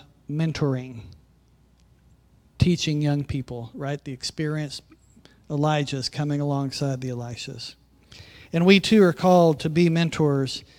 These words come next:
and teachers, and we are to make disciples of all nations. <clears throat> You know, when we think about Elijahs and Elishas, and we, we see that Elijah had become as a father to Elisha,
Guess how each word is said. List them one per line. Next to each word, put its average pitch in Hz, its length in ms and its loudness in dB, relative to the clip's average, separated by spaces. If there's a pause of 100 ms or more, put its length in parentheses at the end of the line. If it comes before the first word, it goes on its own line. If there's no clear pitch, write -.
(140)
and 143 120 -4
teachers, 143 580 0
and 147 160 -2
we 175 160 6
are 175 100 6
to 165 120 0
make 147 420 0 (400)
disciples 139 760 0 (600)
of 139 120 -2
all 143 180 0
nations. 139 680 -6 (260)
<clears throat> 202 120 -2 (3000)
You 180 40 6
know, 190 120 12
when 185 120 8
we 180 100 8
think 190 220 6
about 170 280 8
Elijahs 170 640 6
and 170 100 2
Elishas, 160 680 4
and 156 100 0
we, 151 80 2 (180)
we 151 140 -2
see 185 300 4
that 160 260 4
Elijah 156 720 4
had 160 160 4
become 156 340 0
as 147 160 -2
a 139 120 -4
father 160 560 2
to 160 260 0
Elisha, 151 800 2